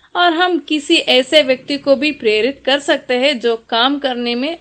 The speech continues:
आलसी है। तो हम किस बात का इंतजार कर रहे हैं?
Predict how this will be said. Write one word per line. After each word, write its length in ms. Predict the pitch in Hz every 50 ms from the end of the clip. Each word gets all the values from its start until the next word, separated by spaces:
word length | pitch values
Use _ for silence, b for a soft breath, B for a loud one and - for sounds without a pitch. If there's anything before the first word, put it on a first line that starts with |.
| _ -
आलसी 460 | 208 220 208 208 - - 240 226 214
है। 220 | 208 - - - - _ _ _ _ _ _ _ _ _ _ _ _ _ _ _ _ _ _ _ -
तो 160 | 359 370 370
हम 340 | 349 359 370 370 359 330 254 220 - - - _ _ _ _ _ _ -
किस 280 | - 254 240 - - 202
बात 280 | 196 190 196 202 202
का 100 | - 302
इंतजार 460 | 302 311 302 330 320 294 330 330 320 330
कर 180 | 330 339 339
रहे 280 | 339 339 311 302 320 311
हैं? 340 | 294 294 277 269 277 302 294